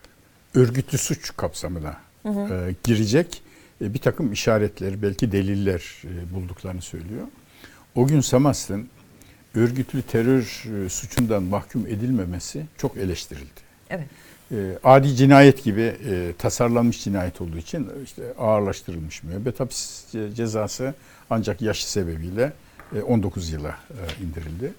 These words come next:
Speaker 1: Burada hukuki durum şu. Bir kişiyi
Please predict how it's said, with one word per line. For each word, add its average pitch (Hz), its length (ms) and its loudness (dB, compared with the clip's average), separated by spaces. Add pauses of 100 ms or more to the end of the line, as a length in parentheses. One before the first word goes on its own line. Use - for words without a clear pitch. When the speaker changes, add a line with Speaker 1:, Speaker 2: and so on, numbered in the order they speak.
(460)
Speaker 1:
Burada 156 320 2 (100)
hukuki 135 460 -2
durum 117 240 0
şu. - 220 -10 (1000)
Bir 165 140 4
kişiyi 107 460 0